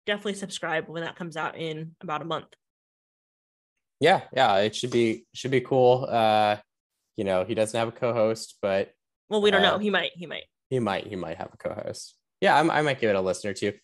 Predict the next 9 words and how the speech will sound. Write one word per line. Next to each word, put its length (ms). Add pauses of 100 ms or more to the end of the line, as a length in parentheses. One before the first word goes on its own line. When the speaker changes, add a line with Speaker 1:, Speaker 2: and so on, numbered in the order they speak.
(180)
Speaker 2:
And 80
like 160
you 80
said, 180
it's 120
probably 420 (760)
basketball 500
specific, 760
unless 400